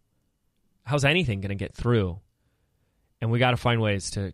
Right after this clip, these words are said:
quiet that voice, whether it's through meditation, contemplation, going for a walk, anything. You have to. Now,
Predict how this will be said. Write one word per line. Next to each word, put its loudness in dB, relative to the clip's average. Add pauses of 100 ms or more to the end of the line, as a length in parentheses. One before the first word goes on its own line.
(120)
quiet -6
that -10
voice, -8
whether -2
it's -10
through -6
meditation, -6
contemplation, -8 (1400)
going -2
for -10
a -6
walk, -10 (800)
anything. -10 (1080)
You -4
have -4
to. -12 (1700)
Now, 4